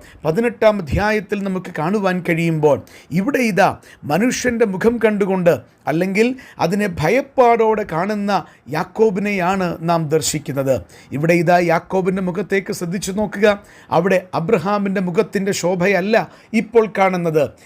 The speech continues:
ഇവിടെ ഭയപ്പെട്ടുകൊണ്ട് തൻ്റെ കുടുംബത്തെ ആ ഭയത്തിൻ്റെ അടിസ്ഥാനത്തിൽ ക്രമീകരിച്ച് ഏശാവിൻ്റെ മുൻപിലേക്ക് വരുന്ന യാക്കോബിനെയാണ് നമുക്ക് കാണുവാൻ കഴിയുന്നത്.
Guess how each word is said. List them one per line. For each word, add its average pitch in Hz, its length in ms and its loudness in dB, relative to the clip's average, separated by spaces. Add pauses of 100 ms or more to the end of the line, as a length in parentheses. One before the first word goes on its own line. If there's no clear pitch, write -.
(140)
ഇവിടെ 180 340 2 (320)
ഭയപ്പെട്ടുകൊണ്ട് 196 840 0 (360)
തൻ്റെ 180 220 0 (100)
കുടുംബത്തെ 220 560 2 (220)
ആ 160 160 2
ഭയത്തിൻ്റെ 233 640 0
അടിസ്ഥാനത്തിൽ 214 720 0
ക്രമീകരിച്ച് 214 800 -4 (400)
ഏശാവിൻ്റെ 202 720 2
മുൻപിലേക്ക് 196 520 -2
വരുന്ന 185 320 -2 (400)
യാക്കോബിനെയാണ് 180 1000 2 (320)
നമുക്ക് 170 340 -2
കാണുവാൻ 156 360 2 (100)
കഴിയുന്നത്. 127 440 -2